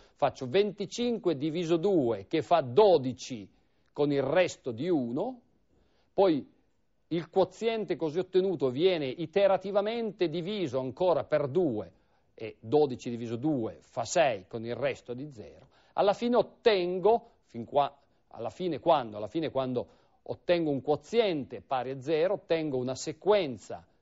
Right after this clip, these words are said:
di resti che opportunamente letti a partire dall'ultimo generato, quindi l'ultimo generato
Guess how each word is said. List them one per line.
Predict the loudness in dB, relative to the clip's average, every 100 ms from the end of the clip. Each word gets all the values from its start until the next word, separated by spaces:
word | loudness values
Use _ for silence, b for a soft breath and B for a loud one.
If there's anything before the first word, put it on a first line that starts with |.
| _ _
di | -6 2
resti | 4 2 -6 _ -12 _ _ _ _ _ _
che | 2 4
opportunamente | 2 2 0 2 -2 -2 0 -2 -4 -6 -6 -2
letti | -2 -4 _ -16 -8
a | -8
partire | -2 -2 -2 0 2 2
dall'ultimo | 2 0 2 2 2 -2 -6 -6 -12 _
generato, | -4 -2 2 2 2 0 -4 -6 -6 _ _
quindi | -8 -2
l'ultimo | 0 0 0 -2 -2
generato | -2 0 2 2 0 -6 -18